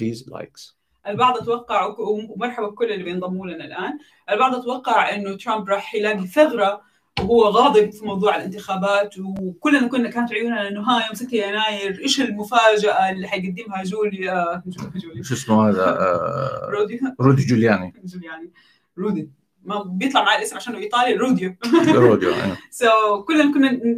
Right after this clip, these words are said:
Speaker 2: نتساءل هل عنده ثغرة، هل لا؟ ولكن خليني أسألك،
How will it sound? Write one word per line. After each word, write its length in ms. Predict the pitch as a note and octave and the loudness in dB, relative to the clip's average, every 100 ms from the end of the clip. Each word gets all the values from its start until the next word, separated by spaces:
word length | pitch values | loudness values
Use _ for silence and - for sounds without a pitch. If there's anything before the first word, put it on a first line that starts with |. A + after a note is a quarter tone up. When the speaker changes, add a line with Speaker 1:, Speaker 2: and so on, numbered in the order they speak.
| B3 | 0
Speaker 2:
نتساءل 600 | C4 C4 C4+ A3 F3+ F3+ | -2 0 4 4 4 0
هل 420 | F#3 G#3 G3 F3+ - - | -4 -6 -8 -14 -14 -12
عنده 220 | G3+ F#3+ | -10 -8
ثغرة، 300 | - G3+ F3+ | -8 -6 -8
هل 160 | F#3 F3+ | -10 -14
لا؟ 220 | - - _ _ _ | -16 -18 _ _ _
ولكن 540 | G3 G3+ G#3 G#3 G3 F#3 _ _ _ _ | -4 0 0 -2 -12 -14 _ _ _ _
خليني 260 | A#3+ A3+ | -8 -6
أسألك، 380 | G#3+ F#3 G3 G3 | -8 -6 -8 -8